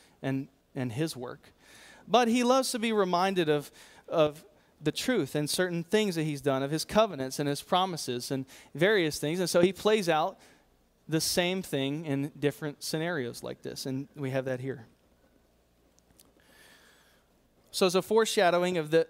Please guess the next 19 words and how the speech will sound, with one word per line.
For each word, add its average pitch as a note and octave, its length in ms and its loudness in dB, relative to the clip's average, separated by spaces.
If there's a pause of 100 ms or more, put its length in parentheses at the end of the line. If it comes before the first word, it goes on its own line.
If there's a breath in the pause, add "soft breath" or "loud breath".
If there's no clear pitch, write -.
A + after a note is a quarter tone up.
the F3+ 180 0
Exodus F3 400 -2
to E3+ 80 -4
come. E3 460 -2 (1800 loud breath)
And G3+ 320 0 (1800)
then G#3+ 280 2
we B3 120 2
see B3 260 0
some G#3+ 300 -2 (420)
interesting A3 1040 -2 (800)
peculiarities F3 1200 0 (560 soft breath)
in E3+ 220 0
this D3+ 240 -2
funeral E3 380 -4
procession C3+ 680 -4
by C#3 200 0
the C3+ 120 -4
Egyptians. B2 800 -6 (1700 soft breath)
Such - 640 -2